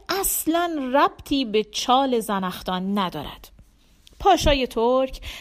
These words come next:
هدایای فراوانی پیشکش کرده که یک قلم آن اسبی است سفید و بالغ، ولی به اندازه یک کره،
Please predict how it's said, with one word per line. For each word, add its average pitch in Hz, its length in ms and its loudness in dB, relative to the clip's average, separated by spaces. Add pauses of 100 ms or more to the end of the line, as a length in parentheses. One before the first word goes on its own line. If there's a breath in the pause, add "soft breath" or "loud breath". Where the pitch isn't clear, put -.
هدایای 285 640 4
فراوانی 226 680 0
پیشکش 247 640 -2
کرده 339 400 2 (280 loud breath)
که 262 120 0
یک 247 560 -2
قلم 226 440 2
آن 277 260 0 (340 loud breath)
اسبی 269 580 0
است - 320 -10
سفید 247 640 -2
و 202 100 0
بالغ، 196 600 2 (340 loud breath)
ولی 359 340 4
به 269 200 4
اندازه 233 520 0
یک 233 340 -2
کره، 175 520 -4